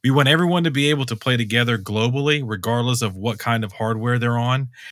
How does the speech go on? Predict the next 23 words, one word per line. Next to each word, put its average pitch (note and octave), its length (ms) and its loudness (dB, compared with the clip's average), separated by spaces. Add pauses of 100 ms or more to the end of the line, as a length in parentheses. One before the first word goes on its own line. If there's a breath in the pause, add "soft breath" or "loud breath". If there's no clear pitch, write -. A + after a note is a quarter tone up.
(160)
and A2+ 160 0
be A#2 160 4
able B2 180 4
to A#2 80 4
communicate A#2 880 2
and G#2+ 180 -4
do C3+ 160 2
those C#3 260 2
things A2+ 260 0
together G#2 400 -2
with, G2 220 -6 (220)
with G#2 260 -6
instant B2 440 0
translation. G#2 720 -2 (540 soft breath)
Take D#3+ 240 0
down F3+ 240 4
all D#3+ 140 4
these D3+ 180 0
barriers, A2+ 600 2
no G#2+ 120 -4
matter G#2+ 480 -2
your A2 240 -4
ability. G#2 520 -2